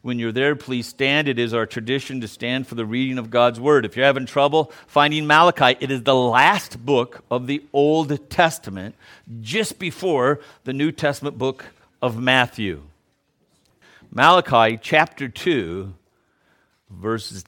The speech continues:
ten through seventeen. Do we not all have one Father? Is not one God, is it not one God who created us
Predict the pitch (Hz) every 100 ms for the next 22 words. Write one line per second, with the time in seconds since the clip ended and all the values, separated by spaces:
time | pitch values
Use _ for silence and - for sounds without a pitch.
0 | _ - 147 151 160 160 151 _ _ _
1 | _ _ 139 135 - - 143 151 156 143
2 | 147 147 123 87 76 - _ _ _ _
3 | _ _ _ _ _ _ 359 330 _ _
4 | _ _ _ - - - 139 208 247 247
5 | 190 185 214 - - _ - 151 175 180
6 | 135 156 160 160 147 160 170 - 127 123
7 | 120 131 139 - _ _ _ _ _ _
8 | _ _ _ _ _ - 185 147 170 185
9 | 220 233 - - - 127 143 180 202 170
10 | 156 143 131 131 - 147 139 143 156 190
11 | 151 160 147 143 143 151 156 147 147 135
12 | 131 139 147 135